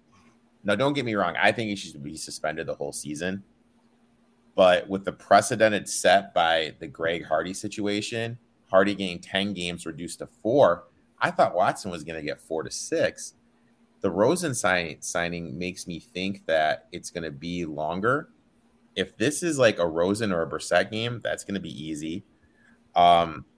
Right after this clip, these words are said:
Thursday in Detroit, that's a loss. Mark it down. Lions shocking the world, upsetting the Bills. Um,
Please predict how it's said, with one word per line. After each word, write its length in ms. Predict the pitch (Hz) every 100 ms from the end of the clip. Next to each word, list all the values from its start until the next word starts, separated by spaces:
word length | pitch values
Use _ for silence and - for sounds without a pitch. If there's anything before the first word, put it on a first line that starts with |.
| _
Thursday 640 | 110 117 123 120 117 110 -
in 120 | 95 95
Detroit, 600 | 95 - 87 85 85 -
that's 220 | 85 82
a 60 | 90
loss. 520 | 80 78 78 76 -
Mark 360 | 82 95 113 120
it 120 | 101
down. 520 | 104 98 95 95 82
Lions 600 | 87 87 101 104 110 104
shocking 440 | - 120 104 120 131
the 120 | 120
world, 540 | 107 104 101 98 98 -
upsetting 520 | 98 - 117 104 117
the 80 | 107
Bills. 640 | 95 95 95 92 85 - _ _ _ _ _ - - -
Um, 600 | 98 98 98 90 82